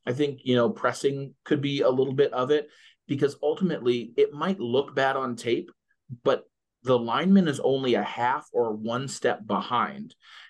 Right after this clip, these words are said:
And that's how fast these defenses move. So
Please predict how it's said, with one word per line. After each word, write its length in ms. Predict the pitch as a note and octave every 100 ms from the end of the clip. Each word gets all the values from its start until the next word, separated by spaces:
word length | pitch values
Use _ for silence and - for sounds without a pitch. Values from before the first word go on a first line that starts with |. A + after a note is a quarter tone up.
| _ -
And 400 | A2+ A2 G#2+ G2+
that's 280 | A2 G#2+
how 160 | - A#2+
fast 360 | - G2 G2 -
these 220 | G2 G2
defenses 580 | G2 F#2 F2+ F2 E2 F2+
move. 440 | F#2 D#2+ - -
So 380 | - - A2